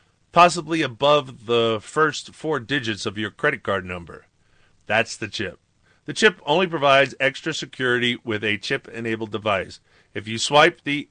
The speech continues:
extra level of security is not present. Four, what kinds of mishaps can happen with the new chip cards?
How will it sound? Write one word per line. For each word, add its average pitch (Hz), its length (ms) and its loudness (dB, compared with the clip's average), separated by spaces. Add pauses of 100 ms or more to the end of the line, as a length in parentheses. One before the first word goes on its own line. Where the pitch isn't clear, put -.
extra 127 340 -2
level 113 400 0
of 107 160 -6
security 98 440 -2
is 92 120 -10
not 92 200 -8
present. 104 340 -2 (1300)
Four, 170 480 6 (580)
what 95 220 -4
kinds 110 520 2 (420)
of 120 160 4
mishaps 170 640 4
can 143 200 -8
happen 123 540 -4 (400)
with 113 220 -2
the 120 80 -2
new 110 120 -2
chip 107 240 -6
cards? 101 440 -2